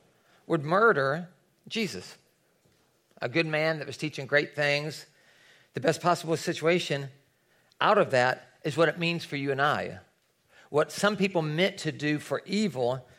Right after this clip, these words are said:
God was using for the good. As you read through the scriptures, you find out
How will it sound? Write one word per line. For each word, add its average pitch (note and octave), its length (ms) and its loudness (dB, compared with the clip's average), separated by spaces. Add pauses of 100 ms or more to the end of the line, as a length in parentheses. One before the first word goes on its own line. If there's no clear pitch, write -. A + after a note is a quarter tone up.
(140)
God D#3 220 4
was C3+ 140 0
using C3+ 240 -6
for C#3 120 -6
the C3+ 100 -2
good. A2 420 0 (540)
As B2 140 -4
you D#3+ 80 0
read G3 160 2
through F#3+ 100 0
the D#3 120 -2
scriptures, D#3+ 460 -2
you C#3+ 100 -10
find D3+ 340 -2
out D3 260 2